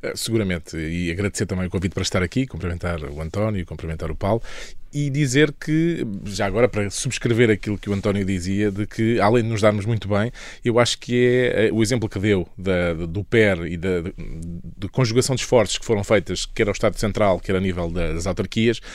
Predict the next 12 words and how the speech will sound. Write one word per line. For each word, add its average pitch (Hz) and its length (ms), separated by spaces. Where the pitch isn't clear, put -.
que - 80
permitiram, 123 480
de - 80
facto, 113 260
tirar 117 400
muita 127 320
gente 104 360
de - 40
uma 101 120
situação 98 400
absolutamente 101 420
insustentável. 87 560